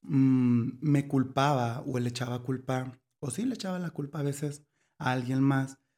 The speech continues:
por no ser precavido, a veces en mis acciones o a quien le cuento las cosas que me hacen sentir como, pues, un poco mal,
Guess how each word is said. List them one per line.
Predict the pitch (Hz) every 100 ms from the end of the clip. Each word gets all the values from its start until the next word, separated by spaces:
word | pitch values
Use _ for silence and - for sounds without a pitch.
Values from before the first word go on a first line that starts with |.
| _ _ _ _ _ _ -
por | 131 123 120 117 117 117
no | 120 139 - 143 131 127 120
ser | - 127 120 -
precavido, | 139 139 147 139 139 127 113 120 - _ _ _ _ _ -
a | 123
veces | 120 113 - 117 113 - _ _ _ _ -
en | 139 139
mis | 131
acciones | 135 - - 143 131 120 120 120 _ _ _
o | 147
a | 131
quien | 131 143
le | 135 131
cuento | 131 123
las | 123 110
cosas | - 135 131 117 113 - _ _ _ _ _ _ _ _ _ _ _ -
que | 127
me | 120
hacen | 120 117 139
sentir | 135 127 120 120 117
como, | 131 127 123 117 113 107 110 107 - _ _ _
pues, | 135 127 127 127 123
un | 156
poco | 170 175
mal, | 170 120 120 120